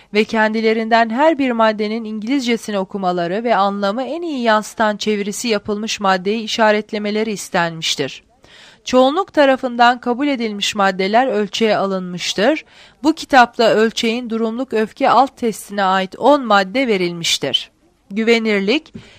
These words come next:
iç tutarlık, tüm grup verileri üzerinden elde edilen Cronbach alfa değerleri ayrı ayrı hesaplanmıştır. Bunlar sürekli öfke boyutu için nokta yetmiş dokuz,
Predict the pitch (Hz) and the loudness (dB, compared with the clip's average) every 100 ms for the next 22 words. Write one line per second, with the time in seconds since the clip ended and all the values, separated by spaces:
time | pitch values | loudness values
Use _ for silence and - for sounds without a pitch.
0 | _ 269 320 - 262 - 208 190 214 330 | _ 2 2 2 -4 0 2 4 2 0
1 | - _ _ _ - 349 339 262 320 320 | -4 _ _ _ 0 0 0 0 0 0
2 | 240 240 226 226 262 233 220 208 208 202 | 0 0 2 2 0 0 0 0 0 2
3 | 220 240 214 220 254 226 208 190 190 - | 2 2 -2 0 0 0 2 2 0 -4
4 | 247 226 214 190 185 - 214 233 233 202 | 4 4 4 2 0 2 2 2 0 2
5 | 190 180 180 175 233 - 208 214 247 233 | 2 2 0 -2 -2 2 2 4 4 4
6 | 202 175 - 175 - 170 165 160 - - | 2 -4 0 -2 0 -4 -4 -4 -4 2
7 | 254 311 _ - _ - 226 220 226 269 | 4 2 _ -20 _ -4 -2 4 6 6
8 | 339 - - 277 277 - 254 220 - - | 4 -8 0 2 2 2 4 4 2 2
9 | 262 220 240 233 233 254 214 - 233 277 | 2 2 0 0 -2 -6 -4 -2 -2 -2
10 | 262 226 220 269 233 - 190 - 190 - | -2 -2 0 0 0 0 -6 -4 -4 0
11 | 208 294 - | 2 2 0